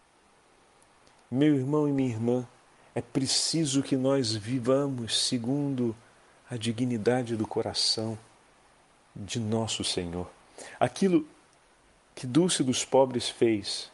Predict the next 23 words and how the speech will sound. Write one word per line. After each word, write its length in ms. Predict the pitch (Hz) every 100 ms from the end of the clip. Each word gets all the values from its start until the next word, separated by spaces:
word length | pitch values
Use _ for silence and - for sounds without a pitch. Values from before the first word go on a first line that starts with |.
| -
aquilo 340 | 107 - 139
que 80 | 135
São 200 | 127 151
Maximiliano 760 | 147 135 - 123 113 117 123 113
fez, 560 | - 117 107 107 - - _ - _ _
e 60 | 113
que 160 | - 120
hoje 220 | 123 117
estamos 360 | - 120 117
falando, 520 | - 117 113 117 113 101
né, 180 | 110 113 - -
de 100 | 104
uma 120 | 110
maneira 400 | 110 107 113 107 - - - - - -
mais 240 | 113 110
atenta 580 | 110 - 120 131 123 98 - _ _ - _ _ - - - - -
a 100 | 120
esse 220 | 120 -
grande 340 | 110 120 120
testemunho 640 | 117 113 - 110 113 127 110 - - - - -
dos 160 | 110
nossos 340 | 110 107 120 -
santos, 360 | 127 123 120